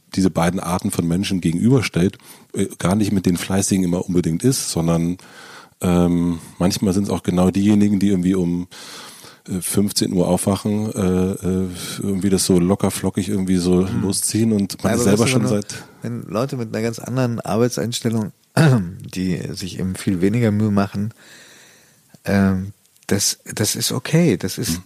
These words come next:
Speaker 2: deren Leben, vielleicht sind sie glücklicher, ich weiß es nicht, aber in jedem Fall, wenn du damit ein Problem hast,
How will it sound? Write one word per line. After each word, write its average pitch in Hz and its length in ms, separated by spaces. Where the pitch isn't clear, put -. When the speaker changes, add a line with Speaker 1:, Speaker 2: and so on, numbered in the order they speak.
Speaker 2:
deren 101 260
Leben, 117 360
vielleicht 104 280
sind 101 180
sie 110 220
glücklicher, 127 520
ich 117 100
weiß 151 220
es - 60
nicht, 92 200
aber 98 200
in 104 120
jedem 120 200
Fall, 123 320
wenn 104 140
du 110 80
damit 123 260
ein 113 120
Problem 101 460
hast, 143 360